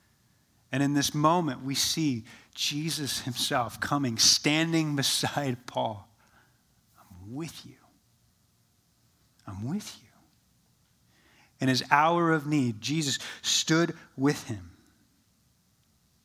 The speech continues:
But what I love is Jesus didn't just stand next to Paul.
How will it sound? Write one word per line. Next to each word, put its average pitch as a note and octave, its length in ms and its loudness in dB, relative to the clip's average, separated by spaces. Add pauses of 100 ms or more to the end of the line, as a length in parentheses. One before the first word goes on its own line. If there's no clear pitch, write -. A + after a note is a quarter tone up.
(2500)
But C3 80 -6
what B2+ 120 0
I B2 60 4
love C3+ 240 4
is B2 140 -4
Jesus C3+ 400 -4
didn't C#3+ 200 -4
just - 360 -6
stand B2 500 -4
next A2+ 260 -8
to B2 60 -14
Paul. D3+ 280 -12